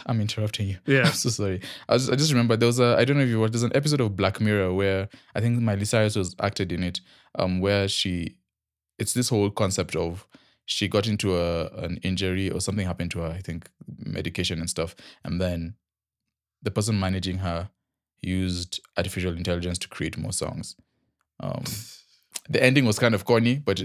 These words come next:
Speaker 1: the, the whole idea was, I guess, interesting. Sorry, I'm really, uh, get back to w-, you were in step three, were you?
Speaker 2: That, no, that's probably
Speaker 1: Oh, yeah.
Speaker 2: gonna happen. But step three was, so, so essentially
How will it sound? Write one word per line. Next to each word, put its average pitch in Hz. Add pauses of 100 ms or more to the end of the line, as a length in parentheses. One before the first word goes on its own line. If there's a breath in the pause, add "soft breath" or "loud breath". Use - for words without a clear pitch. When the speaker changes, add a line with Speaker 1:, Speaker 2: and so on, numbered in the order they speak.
Speaker 1:
the, 98
the 98
whole 113
idea 98
was, 90
I 92
guess, 90
interesting. 90
Sorry, 123
I'm 92
really, 95 (260)
uh, - (300)
get 104
back -
to 95
w-, -
you -
were 98
in 87
step -
three, 190
were 127
you? 139
Speaker 2:
That, 208
no, 202
that's 185
probably 147
Speaker 1:
Oh, 117
yeah. -
Speaker 2:
gonna 123
happen. 113 (280 soft breath)
But 160 (280)
step -
three 180
was, 143 (460 soft breath)
so, 151
so 170
essentially 156